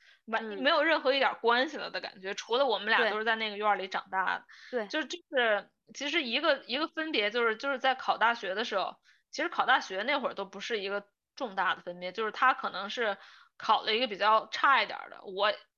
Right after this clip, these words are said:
Speaker 1: 就是我是一个二本，他应该也是一个二本，但是只是可能是我们省的二本，我可能去了天津上大学。
Speaker 2: 嗯。嗯。
Speaker 1: 然后呢，这个毕业的时候呢，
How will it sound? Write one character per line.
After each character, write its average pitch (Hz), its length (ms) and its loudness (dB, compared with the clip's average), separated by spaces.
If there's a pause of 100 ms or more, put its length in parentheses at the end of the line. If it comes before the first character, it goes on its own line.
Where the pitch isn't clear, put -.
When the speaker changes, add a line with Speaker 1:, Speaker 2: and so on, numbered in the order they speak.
Speaker 1:
就 220 140 -6
是 196 120 -10 (100)
我 196 200 -6
是 226 180 -4
一 254 60 -4
个 269 80 0
二 262 180 4
本， - 200 -6
他 226 180 -4
应 233 80 -6
该 247 140 -2
也 196 140 -10
是 208 180 -8
一 208 80 -8
个 202 80 -4
二 208 220 4
本， - 200 -12
但 208 140 -2
是 208 60 -12
只 196 160 -12
是 214 160 -6
可 - 260 -10
能 196 140 -6
是 269 60 -4
我 226 180 -2
们 214 100 -10
省 - 260 -4
的 185 80 2
二 202 180 4
本， - 120 -8 (420)
我 220 140 0
可 220 160 -2
能 196 160 -8
去 254 160 -8
了 208 100 -4
天 247 280 -2
津 190 160 -6
上 - 140 -14
大 - 160 -14
学。 - 320 -18 (300)
Speaker 2:
嗯。 202 200 -18
嗯。 - 40 -20
Speaker 1:
然 214 140 4
后 294 200 2
呢， 226 140 -2
这 254 160 -2
个 233 80 -2
毕 277 200 -8
业 302 180 2
的 202 80 0
时 196 140 -8
候 185 200 -6
呢， - 240 -12